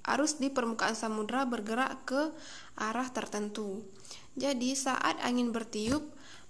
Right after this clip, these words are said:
maka akan memberikan kecepatan dan arah arus samudra masa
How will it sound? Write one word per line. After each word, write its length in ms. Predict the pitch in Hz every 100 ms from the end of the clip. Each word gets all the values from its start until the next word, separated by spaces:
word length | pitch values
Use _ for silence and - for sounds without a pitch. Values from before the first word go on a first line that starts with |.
| 254
maka 320 | 233 302 294
akan 240 | 254 294 269
memberikan 480 | 226 226 226 262
kecepatan 720 | 262 233 214 208 208 262 262 233
dan 240 | 254 269 -
arah 560 | 214 214 214 220 277 285 - - - - -
arus 320 | 220 226 226
samudra 720 | 226 220 214 214 226 285 339 - - - - - - - -
masa 400 | 220 226 240